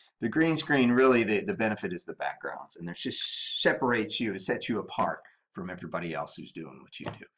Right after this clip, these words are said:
Chuck Fresh, please like, subscribe, comment below if you have any ideas or any tips about green screen or something that you're using, or if you found a sheet at Walmart that worked great, that's awesome. You might need to put two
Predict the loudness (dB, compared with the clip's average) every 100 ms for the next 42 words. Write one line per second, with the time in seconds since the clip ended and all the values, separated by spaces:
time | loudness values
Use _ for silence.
0 | -20 -20 -4 4 6 8 8 8 6 4
1 | 6 8 8 8 2 0 4 10 10 10
2 | 6 8 8 6 4 6 10 10 10 6
3 | 6 6 6 6 6 4 4 0 -2 -6
4 | -6 -8 -8 0 2 2 0 0 0 -4
5 | -2 -2 -2 -2 -4 -2 -4 0 2 2
6 | 4 2 0 -2 -2 4 4 4 -2 -2
7 | 0 0 2 2 4 2 0 0 0 0
8 | -6 -6 -4 -8 -10 -4 2 2 0 -4
9 | -6 -16 -20 -16 -4 0 0 0 -2 -2
10 | -6 -4 2 4 6 6